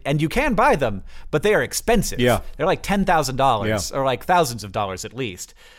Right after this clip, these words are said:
Speaker 1: Um, and, and there are also, like, a lot of various kinds of Bob Ross paintings, and some, like, he did a lot of smaller ones. He,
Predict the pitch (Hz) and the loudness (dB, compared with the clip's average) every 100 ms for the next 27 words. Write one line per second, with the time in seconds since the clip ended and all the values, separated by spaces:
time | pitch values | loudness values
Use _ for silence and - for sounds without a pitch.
0 | - - 117 110 107 107 143 151 156 160 | -20 -6 -2 0 -2 -4 -6 -4 -4 0
1 | 165 165 196 233 202 175 143 127 - - | 0 2 0 0 -2 0 0 0 -6 -6
2 | 135 131 139 139 120 113 127 139 127 110 | -2 0 0 -2 -4 -2 -2 0 -4 -6
3 | - 120 135 170 190 196 196 196 196 - | -8 -6 -4 -4 -4 0 0 2 -2 -2
4 | 202 196 196 127 120 - 131 - 104 - | -6 -6 -6 -6 -8 -6 -6 -6 -8 -8
5 | - - - - - 123 127 117 135 123 | -16 -20 -20 -20 -12 -8 -8 -6 -4 0
6 | 123 117 - 180 175 165 156 139 - 127 | 0 0 -2 2 4 4 0 -2 -4 -8
7 | - | -10